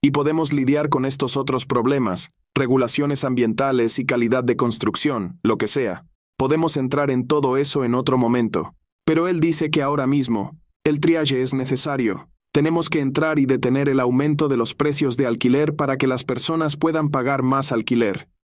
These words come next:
Necesitamos control de rentas. Ahora, ese grupo, el grupo de Michael Weinstein, ha intentado esto dos veces antes, en dos mil dieciocho y dos mil veinte. Y le han entregado su sombrero.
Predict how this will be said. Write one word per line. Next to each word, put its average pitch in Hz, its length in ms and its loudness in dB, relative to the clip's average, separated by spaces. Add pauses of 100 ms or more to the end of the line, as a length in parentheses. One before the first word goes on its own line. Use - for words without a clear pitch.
(280)
Necesitamos 160 680 0
control 143 460 0
de 139 100 0
rentas. 120 600 -2 (180)
Ahora, 131 500 -4 (340)
ese 165 260 2
grupo, 139 500 0 (240)
el 135 140 0
grupo 156 320 4
de 127 100 0
Michael 139 380 0
Weinstein, 123 760 -2 (180)
ha 156 120 -2
intentado 151 580 0
esto 143 260 0
dos 135 200 0
veces 135 320 0
antes, 131 480 -2 (280)
en 143 140 2
dos 139 180 2
mil 165 220 2
dieciocho 160 580 2
y 147 60 0
dos 127 200 0
mil 135 200 0
veinte. 120 500 -2 (1300)
Y 151 100 2
le 160 140 2
han 175 100 -2
entregado 151 520 0
su 147 120 2
sombrero. 127 600 0